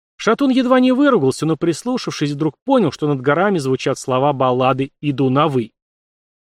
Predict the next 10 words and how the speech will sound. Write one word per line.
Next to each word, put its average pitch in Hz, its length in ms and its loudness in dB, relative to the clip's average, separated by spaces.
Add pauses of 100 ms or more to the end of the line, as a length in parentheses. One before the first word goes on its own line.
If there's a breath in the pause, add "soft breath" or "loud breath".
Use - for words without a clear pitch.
(560)
Оглядевшись, 143 880 0 (380)
он 233 140 2
сообразил, 233 560 0
почему 180 340 -4
казаки 170 400 -4
рискнули 202 460 0
запеть, 190 480 -2
не 139 100 -2
побоявшись 135 640 -2
раскрыться. 135 680 -6